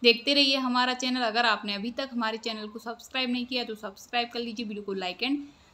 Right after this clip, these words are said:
share कीजिए। शून्य नामांकन वाली शालाओं के शिक्षकों की पदस्थापना हेतु आयोजित काउंसलिंग के आधार पर निम्नलिखित लोक सेवकों को उनके नाम के सम्मुख तालिका के कॉलम क्रमांक सात एवं आठ में अंकित संस्था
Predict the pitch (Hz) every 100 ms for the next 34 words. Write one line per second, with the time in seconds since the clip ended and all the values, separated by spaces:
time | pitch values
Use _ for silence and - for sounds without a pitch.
0 | - - 302 285 254 262 233 262 254 -
1 | 302 330 370 330 240 214 233 269 262 233
2 | 202 214 - 233 202 214 226 233 226 -
3 | 247 - 294 285 285 285 277 254 - -
4 | - - 247 247 - 269 247 262 277 254
5 | 214 226 247 - 208 214 240 - - 202
6 | 208 214 262 262 254 190 185 208 208 220
7 | 214 214 262 262 247 254 - 208 196 196
8 | - 214 202 214 208 214 202 202 208 196
9 | 220 226 240 220 226 202 233 - 220 190
10 | 196 208 202 220 - 190 190 214 214 202
11 | 196 196 - 226 233 233 202 190 190 277
12 | - 240 233 - 202 202 302 285 220 208
13 | - 220